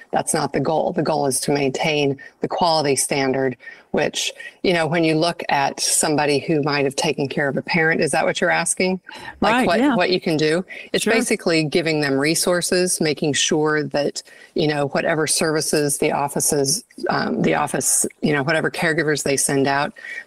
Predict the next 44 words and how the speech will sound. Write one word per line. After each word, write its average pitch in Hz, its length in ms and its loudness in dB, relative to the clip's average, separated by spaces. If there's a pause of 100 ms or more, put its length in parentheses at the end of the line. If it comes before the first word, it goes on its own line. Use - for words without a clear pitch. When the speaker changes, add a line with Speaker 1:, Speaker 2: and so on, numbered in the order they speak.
Speaker 1:
the, 170 180 0 (220)
basically 202 480 2
the 151 100 2
business 165 400 0
is 139 180 2
screening - 560 0
people - 420 -4
to - 140 -2
make 151 200 0
sure 156 360 2
that 147 120 -2
you've 143 200 0
got, 139 360 -2 (380)
you - 80 0
know, 143 100 0
high 170 240 -2
quality 160 500 2
caregivers 143 640 0
that 143 80 -2
are 139 100 0
paid 143 480 0 (360)
a 151 100 0
good 151 220 0
wage 139 500 0
to - 100 0
make 135 200 0
sure 156 260 0
that 139 180 -2
they 139 160 0
will 135 200 0
stay 185 420 2
in 139 120 2
the 135 100 2
industry, 131 580 0 (240)
and 170 160 -2
also 180 480 0
that 156 240 -2
they 160 320 0 (400)
have 156 580 -2 (300)
the 170 200 0
same 165 500 0
kind 147 520 0
of, 131 580 0
um, - 360 -2